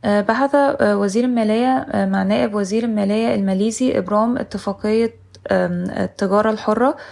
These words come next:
آه، بين البلدين، آه، إلى جانب اتفاقية، آه، الازدواج الضريبي. ستبدأ البورصة المصرية اليوم في مشاركة الأسعار الفورية للذهب على شاشات التداول الخاصة ل-، آه، بها.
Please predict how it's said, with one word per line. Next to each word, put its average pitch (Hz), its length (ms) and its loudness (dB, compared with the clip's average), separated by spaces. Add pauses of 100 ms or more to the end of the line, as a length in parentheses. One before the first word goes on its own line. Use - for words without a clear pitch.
(140)
آه، 196 80 2
بين 214 260 2
البلدين، 196 760 2 (300)
آه، 202 180 2
إلى 196 140 2
جانب 214 280 0
اتفاقية، 214 800 -2
آه، 190 220 2
الازدواج 202 540 0
الضريبي. 165 520 -4 (1900)
ستبدأ 247 400 2
البورصة 254 340 -2
المصرية 254 400 2
اليوم 247 340 2
في 220 340 0
مشاركة 226 540 -2
الأسعار 226 380 0
الفورية 226 440 2
للذهب 233 500 0
على 196 140 0
شاشات 208 360 -4
التداول 214 400 0
الخاصة 208 380 -4
ل-، 175 120 -4 (160)
آه، 175 180 -4
بها. 156 300 -6